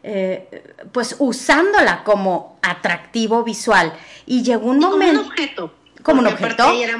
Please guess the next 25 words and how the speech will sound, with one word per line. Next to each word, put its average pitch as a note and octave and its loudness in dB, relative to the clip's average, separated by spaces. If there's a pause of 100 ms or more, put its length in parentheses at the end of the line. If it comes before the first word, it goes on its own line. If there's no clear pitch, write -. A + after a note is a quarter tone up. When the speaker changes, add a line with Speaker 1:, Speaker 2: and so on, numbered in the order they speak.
Speaker 2:
muy B3 -6
voluptuosa, A#3+ -8
Speaker 1:
Sí. G#3 -4
Speaker 2:
trajes A3+ -6
súper G#3 -8
pequeñitos A3 -6
y G3+ -6
era G#3 -6
mostrar G3+ -8
el F#3+ -8
cuerpo. A#3+ -8
Y G3 -4
de A#3+ -4
hecho B3+ -6
hubo F#4 -4
denuncias B3 -6
respecto G3 -10
a - -6
eso, C4+ -8
Chari. A#3 -8 (580)
No C4+ -4
sé D#4 0
si E4 -2
te G#3 -6
acuerdas. A#3 -8